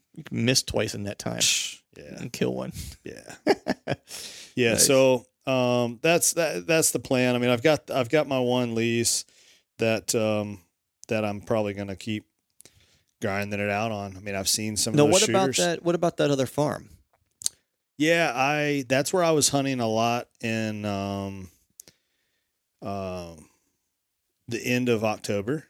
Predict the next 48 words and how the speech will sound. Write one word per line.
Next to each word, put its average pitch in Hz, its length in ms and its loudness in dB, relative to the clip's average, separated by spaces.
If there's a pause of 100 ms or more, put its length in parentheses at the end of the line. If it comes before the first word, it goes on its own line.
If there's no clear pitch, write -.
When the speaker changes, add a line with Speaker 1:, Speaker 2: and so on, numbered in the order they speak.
(160)
Speaker 1:
Mm-hmm. - 1000 -8
Speaker 2:
Um, 101 560 -4 (760)
it's - 280 -4 (100)
probably 240 640 -2
in 185 80 0
my 170 140 4
best 147 320 2
interest 131 320 -2
to 127 80 -4
swing 117 300 0
out 107 160 2
there 113 140 2
and 104 100 -2
check 107 200 0
some 107 160 -4
cameras, 95 560 -4 (120)
see - 160 0
if 117 80 4
Speaker 1:
Yeah. 113 60 0
Speaker 2:
anything's 117 360 0
starting 113 280 0
to 110 100 0
hit 120 120 -4
scrapes 107 400 -2
again 107 260 -4
over 104 220 -2
there. 104 320 -2 (520)
It 131 160 2
just 117 260 0
went 101 300 -8 (160)
cold, 90 600 -6 (140)
like 98 440 -2
Speaker 1:
Yeah. 104 220 -4
Speaker 2:
nothing. 104 500 -4 (420)
I 123 80 -2
had, 131 120 2
like, 117 200 2
three 117 200 -2
sits 117 340 4
in 110 60 -8
a 98 60 -8
row. 107 200 0
I 101 80 -2
never 101 200 -2
even 95 120 -8
saw 95 240 0
a 85 40 -8
deer. 92 320 -6